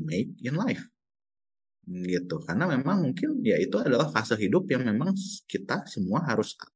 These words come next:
eh, alami, kalau kata saya, gitu. Jadi,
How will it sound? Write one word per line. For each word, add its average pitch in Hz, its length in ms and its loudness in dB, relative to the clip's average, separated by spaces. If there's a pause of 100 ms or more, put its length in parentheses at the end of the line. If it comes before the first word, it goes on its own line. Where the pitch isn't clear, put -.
(180)
eh, 92 400 -6 (240)
alami, 160 480 2
kalau 90 160 -4
kata 85 200 -8
saya, 87 360 -2
gitu. - 320 -18
Jadi, 85 160 6